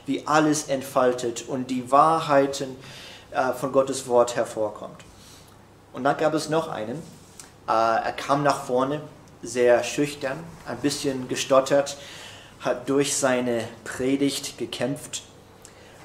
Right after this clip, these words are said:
und er war dann sehr erleichtert, <laughs> als es zu Ende war. Wenn man die Kinder am Ende der Woche gefragt hat: "Wer war euer Lieblingsprediger?", war es der zweite,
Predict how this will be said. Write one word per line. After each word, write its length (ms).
und 200
er 120
war 100
dann 120
sehr 180
erleichtert, 640
<laughs> 260
als 100
es 160
zu 100
Ende 380
war. 240
Wenn 140
man 440
die 420
Kinder 540
am 140
Ende 160
der 160
Woche 200
gefragt 500
hat: 280
"Wer 380
war 280
euer 280
Lieblingsprediger?", 1300
war 140
es 80
der 120
zweite, 440